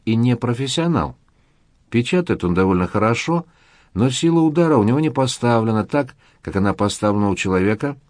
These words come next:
который имеет дело с машинкой постоянно. Амалия вздохнула. «Надеюсь, что инспектор темнит, и что он не сказал тебе чего-то важного,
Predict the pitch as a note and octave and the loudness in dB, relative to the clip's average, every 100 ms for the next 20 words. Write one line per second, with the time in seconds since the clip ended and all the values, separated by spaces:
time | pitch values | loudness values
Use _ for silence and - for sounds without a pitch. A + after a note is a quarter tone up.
0 | _ - D#2+ F2 F#2+ G2 G#2 F#2+ E2+ G#2 | _ -6 -4 -2 0 0 0 0 0 0
1 | F#2 G#2+ G#2+ A2+ A2 A2+ G#2 B2 - D#3 | 0 -2 -2 -2 -2 -2 -2 -4 -2 0
2 | C#3+ E2 D2 D2 - _ _ _ _ _ | 2 0 -4 -10 -14 _ _ _ _ _
3 | _ _ _ _ _ _ _ _ _ _ | _ _ _ _ _ _ _ _ _ _
4 | _ _ _ _ - E2+ E2 E2 E2 D2+ | _ _ _ _ -8 -2 0 2 0 0
5 | G2+ G#2 D#3+ D3 C#2 - _ _ _ _ | 0 0 0 0 0 -6 _ _ _ _
6 | _ _ _ _ - G#2+ C#3+ G3+ F#3+ - | _ _ _ _ -2 0 2 4 2 0
7 | - _ _ _ _ - - C3+ - E3+ | -12 _ _ _ _ -8 -2 -2 0 -2
8 | C#3 D#3 B2+ D#3 E3 F3+ D3+ - _ _ | 0 -2 0 2 4 2 2 -2 _ _
9 | _ F2 F2 - A2+ A2+ G#2+ - G#2 A2+ | _ -2 0 2 2 2 0 -2 0 2
10 | G#2+ A#2 A2 B2 B2+ - _ _ _ - | 0 0 0 0 0 -6 _ _ _ -4
11 | G2+ A2 D3 D3 C3+ A#2+ G#2+ A#2 B2 B2+ | 0 0 2 0 2 2 0 0 0 -4